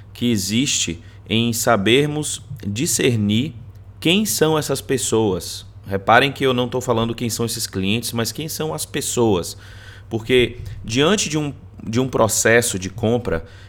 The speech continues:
existem várias classes de pessoas, né? Então, é importante sabermos cada classe dessa e como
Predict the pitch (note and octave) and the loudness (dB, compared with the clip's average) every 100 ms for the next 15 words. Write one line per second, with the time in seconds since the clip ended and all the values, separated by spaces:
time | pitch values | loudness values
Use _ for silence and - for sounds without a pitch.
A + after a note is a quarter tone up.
0 | - G#2 A#2 C3 D3 C3 A2+ C3 D3+ C#3+ | -6 -2 0 0 0 -2 6 8 8 4
1 | - - A#2 B2 D3 - A#2 G2 G#2 G2 | -2 -2 4 4 4 0 -2 -2 -2 -2
2 | F#2 E2+ E2 D#2+ - F2 A2 - - - | -2 -2 -2 -4 -6 -2 -2 -4 -18 -20
3 | - - - A#2 B2+ C#3 D3+ - C3 D3 | -18 -12 -6 0 2 2 0 2 0 2
4 | D#3 C#3+ - D3+ C#3+ - C3 G#2+ A2 A2+ | 2 2 0 0 0 0 2 4 2 0
5 | - B2 C3+ B2 - F#2+ G2 - F2 F2 | -2 0 2 2 4 4 4 2 0 0
6 | G2+ - B2 - D#3 F3 E3+ | 0 -2 -4 -2 -2 -2 -4